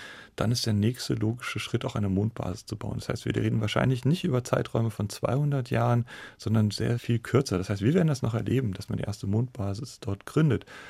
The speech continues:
Und natürlich auch mit dem Hintergrund, dass wir jetzt wissen, okay, es gibt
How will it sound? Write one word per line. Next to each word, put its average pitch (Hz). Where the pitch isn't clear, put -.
Und 120
natürlich 160
auch 139
mit 117
dem 123
Hintergrund, 131
dass 123
wir 123
jetzt -
wissen, 165
okay, 127
es 156
gibt -